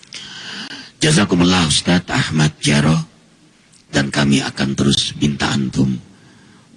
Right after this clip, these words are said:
untuk terus menasihati kami, membimbing kami yang lemah, bodoh, yang banyak dosa ini. Jazakumullah Ustadz Jainil Haq. Suara antum indah sekali setiap azan berkumandang.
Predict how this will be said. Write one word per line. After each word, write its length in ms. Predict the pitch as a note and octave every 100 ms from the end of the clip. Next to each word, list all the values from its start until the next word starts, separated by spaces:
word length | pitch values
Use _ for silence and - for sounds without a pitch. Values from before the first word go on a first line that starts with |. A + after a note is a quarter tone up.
| -
untuk 260 | - - -
terus 300 | - C2 -
menasihati 640 | B2+ - - A#1+ - C3
kami, 560 | - G2+ G2+ C3 F#2 - - - - - - -
membimbing 540 | C#3 C3+ B2+ B2 A2
kami 480 | A2 - - C3 A#2+ - - - - -
yang 220 | - B2+ A#2
lemah, 500 | F#2+ C2+ C2+ B1+ - _ - - _ -
bodoh, 400 | - B2 - C2
yang 160 | C2+ B1+
banyak 320 | B1 A2+ - -
dosa 320 | - - -
ini. 320 | - - - - _ - - - - - - -
Jazakumullah 800 | D#3 D#3+ F3+ F3+ F3 E3+ F3 F3+
Ustadz 640 | E3 - F#3 F3 - _ C#3+
Jainil 320 | D#3 D#3+ D3
Haq. 240 | - E3 - _ _ _ _ _ _ _ _ _ -
Suara 400 | - - C#2 -
antum 320 | C#2+ C2+ C#2+
indah 240 | C#2 C#2
sekali 400 | C2 - C#2 C2+
setiap 320 | C2+ - A#2 -
azan 320 | - C2 C2 C2
berkumandang. 560 | - C2 - - -